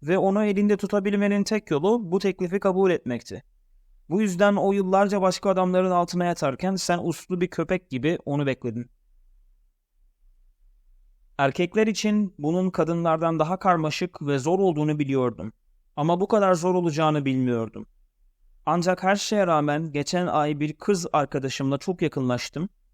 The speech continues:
Bu arada onun da açık bir ilişkisi var ve bence onunla daha da ileriye gitme fırsatım var.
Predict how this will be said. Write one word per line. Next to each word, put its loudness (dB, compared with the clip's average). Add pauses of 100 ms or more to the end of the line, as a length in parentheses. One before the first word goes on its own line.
(320)
Bu 2
arada 2
onun 2
da 6
açık 0
bir -4
ilişkisi -4
var 2 (300)
ve -2
bence 2
onunla 2
daha 0
da 2
ileriye 0
gitme -4
fırsatım -2
var. -6